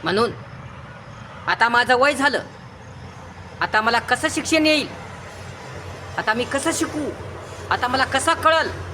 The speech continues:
हा भ्रम, हा गैरसमज काढून टाका, मनातून काढून टाका. कारण शिक्षण केव्हाही शिकता येतं, शिक्षण केव्हाही घेता येतं. शिक्षणात फार मोठी शक्ती असते.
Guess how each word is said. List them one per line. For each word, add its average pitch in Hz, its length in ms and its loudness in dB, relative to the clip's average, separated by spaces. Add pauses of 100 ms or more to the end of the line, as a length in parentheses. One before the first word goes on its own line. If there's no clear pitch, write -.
(280)
हा 160 120 6
भ्रम, 247 460 2 (260)
हा 165 100 4
गैरसमज 254 560 4 (680)
काढून 247 280 6
टाका, - 260 0 (280)
मनातून 214 360 2 (140)
काढून 180 240 2
टाका. - 280 -4 (3250)
कारण 127 180 -6 (100)
शिक्षण 240 380 2
केव्हाही 185 600 2
शिकता 196 280 -2
येतं, 196 240 0 (200)
शिक्षण 170 280 -2
केव्हाही 151 420 0 (280)
घेता 120 240 -8
येतं. - 300 -12 (920)
शिक्षणात 233 340 2 (100)
फार 254 140 6
मोठी 277 220 0
शक्ती 269 300 2
असते. - 360 2